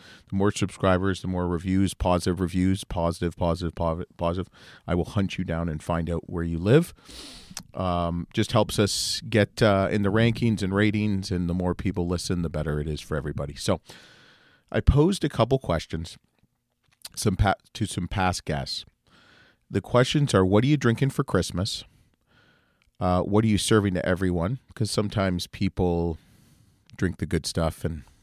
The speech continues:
maybe give their family members the not so good stuff. Let's be honest, we all do it. I don't. Nope, I don't. Um, anything else they might be, these guests, um,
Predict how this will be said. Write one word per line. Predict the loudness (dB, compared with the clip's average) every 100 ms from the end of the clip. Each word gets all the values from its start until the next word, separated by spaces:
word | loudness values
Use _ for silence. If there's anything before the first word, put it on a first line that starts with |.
| _
maybe | -4 -4 -4
give | -4 -6 -6 -12 _ -12
their | -6 -4 -6
family | -6 -6 -4 -6 -8 -12 -20 -20 _ -4
members | 0 2 2 0 -4 -4
the | 0
not | 2 2 2
so | 2
good | 0 -2
stuff. | 0 0 0
Let's | -4 -2
be | -2
honest, | 0 0 0
we | 2
all | 2 2
do | 2 2
it. | 0 _ -20 -20 -2
I | 0
don't. | 4 6 4 2 -6 _ _ _ _ _ -20 _ _ _ _ _ _ _ _ _ _ _ -2
Nope, | -2 0 0
I |
don't. | 0 -2 -6 _ -20 _ _ _ -2
Um, | 2 4 4 2 0 -4 0
anything | 4 4 4 4
else | 4 4 0 0
they | 2
might | 4 2 0 0
be, | 2 2
these | 2 0
guests, | 2 2 2 0 -4 -6 -2
um, | 0 0 0 -2 -6